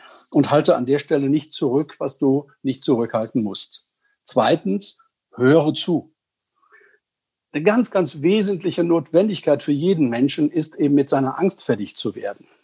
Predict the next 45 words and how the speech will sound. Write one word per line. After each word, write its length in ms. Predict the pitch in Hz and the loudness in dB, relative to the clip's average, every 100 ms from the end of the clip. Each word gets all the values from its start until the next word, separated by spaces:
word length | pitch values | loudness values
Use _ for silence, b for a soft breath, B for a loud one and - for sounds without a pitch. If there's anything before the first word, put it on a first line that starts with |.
| _ - | _ -4
Und 140 | 139 | 0
eine 160 | 143 143 | 2 4
der 300 | 143 135 135 | 4 2 0
wichtigsten 680 | 190 - 185 165 - 160 | 0 0 -2 -2 -2 0
Dinge 240 | 139 156 165 | 2 2 2
ist, 320 | 160 151 - B B | 2 -2 -4 B B
dass 140 | 135 | -2
du 140 | 156 135 | 0 2
es 140 | 131 | 2
schaffst, 600 | - 196 214 - - - b b b b - | 0 -2 -2 -2 -6 -14 b b b b -2
ähm, 320 | 151 151 151 156 | 2 2 2 0
das, 220 | 165 - | 2 2
was 160 | 156 | 0
in 240 | - 226 196 | 0 -4 0
dir 160 | 156 | 0
drin 340 | 139 135 160 190 | 0 0 0 0
ist 360 | 202 175 - | -2 -2 -4
und 180 | 170 151 | -6 -6
oftmals 500 | 156 - 160 156 143 | -6 -4 -2 -2 0
so, 340 | 160 151 147 165 - 165 160 | 0 0 0 -4 -14 -20 -10
so 320 | 165 151 - 175 175 | -4 -4 -6 _ _
ganz 460 | 160 165 170 - - | -2 -2 -2 -4 -4
dumpf 520 | 127 170 214 - - | 0 2 2 -2 -6
in 200 | - 151 | -4 2
dir 240 | 147 127 | 2 2
wabert, 560 | 139 165 143 131 160 - b b b b - | 0 0 4 4 2 -6 b b b b -2
dass 240 | 156 - | 0 0
du 180 | 151 160 | 0 2
es 240 | 156 - | 2 2
in 160 | - 147 | 2 0
Sprache 560 | - - 156 185 - | -2 -6 -4 -4 -4
umsetzen 640 | 170 139 127 123 - - 107 | -2 0 0 -2 -2 -4 -6
kannst. 520 | 101 98 - - _ - | -8 -8 -10 -10 _ -6
Ne? 180 | 135 | -4
Und 160 | 156 131 | -2 2
das 160 | 139 160 | 2 2
wissen 520 | 156 147 139 143 - | 2 4 4 2 -2
alle, 260 | 135 156 147 | 2 2 2
die 120 | 143 | 0
sich 200 | 143 160 | -4 -4
ein 80 | - | -4
Stückchen 400 | - 147 139 131 | -4 -2 0 2
mit 160 | 123 | 0
Psychologie 640 | - 131 131 117 113 135 | -4 -6 -2 -2 -2 0
auskennen, 580 | 151 147 - 143 147 151 | 0 0 2 4 4 2